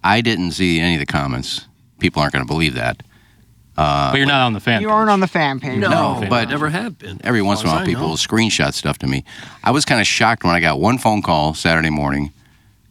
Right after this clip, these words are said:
Speaker 1: and said, "I don't know if you're aware of this, if somebody's told you," and showed me what she said and the screenshot. Uh,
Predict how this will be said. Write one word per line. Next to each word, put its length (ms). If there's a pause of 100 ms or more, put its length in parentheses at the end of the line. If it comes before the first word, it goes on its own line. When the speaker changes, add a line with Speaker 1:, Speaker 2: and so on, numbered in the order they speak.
(200)
Speaker 1:
and 100
said, 180
"I 40
don't 100
know 80
if 160
you're 80
aware 320
of 120
this, 460 (280)
if 80
somebody's 360 (280)
told 340
you," 200 (800)
and 280
showed 260
me 100
what 200
she 140
said 340 (320)
and 200
the 60
screenshot. 540 (1300)
Uh, 260